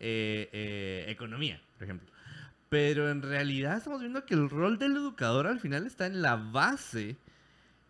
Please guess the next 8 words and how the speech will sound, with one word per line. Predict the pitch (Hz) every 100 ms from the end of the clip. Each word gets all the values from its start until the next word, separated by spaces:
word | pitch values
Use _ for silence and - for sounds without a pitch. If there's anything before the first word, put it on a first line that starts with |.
| - 110 - - - -
en | 139 143
los | 139
cimientos | 135 135 131 156 226 247 190
que | 147
hacen | 143 165 170 180 175
ese | 135 156
sistema | 151 147 - 117 120
posible. | 120 220 - -